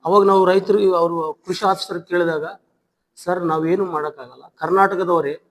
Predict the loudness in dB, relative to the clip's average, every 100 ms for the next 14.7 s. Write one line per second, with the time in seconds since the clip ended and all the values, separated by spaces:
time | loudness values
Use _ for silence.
0 | _ _ -2 2 2 0 -4 -4 -6 -6
1 | _ _ _ 0 2 4 2 2 -2 -4
2 | -6 -8 -6 -4 -4 -6 -14 -14 -6 0
3 | 2 4 2 4 6 6 6 2 2 -2
4 | -2 -2 -2 -6 -10 _ _ -8 -6 -2
5 | -2 -4 -6 -6 -6 -6 -4 -4 -4 -6
6 | -6 _ _ _ _ _ _ _ _ _
7 | _ _ _ _ _ -2 2 4 4 4
8 | 2 2 0 0 -2 -2 0 0 -2 -6
9 | -4 -6 -8 -12 -14 _ _ _ -6 -4
10 | -2 -2 -2 -2 0 0 0 -2 -4 -6
11 | -8 _ _ _ -8 -4 0 0 0 -4
12 | -6 -2 0 0 -4 -6 -10 -20 -20 -18
13 | -16 -16 -20 _ -20 -20 -20 -20 _ -20
14 | -20 _ _ -4 4 6 6